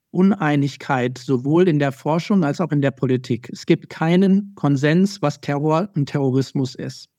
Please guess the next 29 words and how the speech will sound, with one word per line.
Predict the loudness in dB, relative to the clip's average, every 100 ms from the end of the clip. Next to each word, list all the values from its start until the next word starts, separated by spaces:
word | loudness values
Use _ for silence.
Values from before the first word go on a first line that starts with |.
| _
Es | -2 2
gibt | 0
verschiedene | 0 -2 0 2 2
Definitionen, | 2 0 0 -2 0 4 4 4
unter | 2 -2
anderem | 0 2 0
von | 0
den | 0
Vereinten | 0 -2 -4 -2 0
Nationen. | 0 -2 2 4 6 4 2 _ _ _
Das | -4 -4
Problem | -2 0 4 6 6
ist | 4 0
ganz | -2 -2
banal. | -2 -2 0 0 0 2 0 -4 _ -16
Es | -4
lässt | -2 -2 -2
sich | -4 0
mit | -2 -2 _ -2
dieser, | 0 0 -2 -4 -4
diesem | -2 0 -2 -4
Spruch | -4 0 0 0
umschreiben, | 0 0 0 -2 0 0 2 0 -2 -6 _ _ _ _ -4
was | -2 0
dem | 0 0 0
einen | 0 2 4
ein | 2 -2
Terrorist | -4 -4 0 0 -2 0
ist, | 0 0 -6